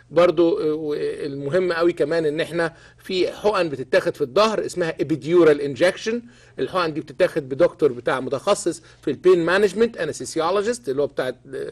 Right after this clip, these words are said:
بيبقى متخصص الالم، بيدي حقن في الظهر. الحقنه ممكن ت-، تدي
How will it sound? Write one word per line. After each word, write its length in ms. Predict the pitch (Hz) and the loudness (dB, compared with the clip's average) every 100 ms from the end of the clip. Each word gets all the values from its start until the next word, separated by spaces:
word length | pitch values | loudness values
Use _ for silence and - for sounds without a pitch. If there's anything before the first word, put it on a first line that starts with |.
| - - - | -14 -20 -12
بيبقى 240 | 139 160 | -6 -6
متخصص 440 | 127 - 185 - - | -6 -4 -4 -4 -10
الالم، 400 | - 208 214 247 240 - _ | -8 0 2 0 -6 -20 _
بيدي 280 | - 160 165 | -8 -4 -2
حقن 240 | 196 214 | -2 -2
في 80 | 170 | -4
الظهر. 300 | 143 185 196 | -2 2 2
الحقنه 320 | 160 185 196 | 2 -2 -2
ممكن 380 | 175 180 165 - | -2 -4 -6 -8
ت-، 80 | 151 | -10
تدي 480 | - 180 151 156 | -4 -2 -2 -6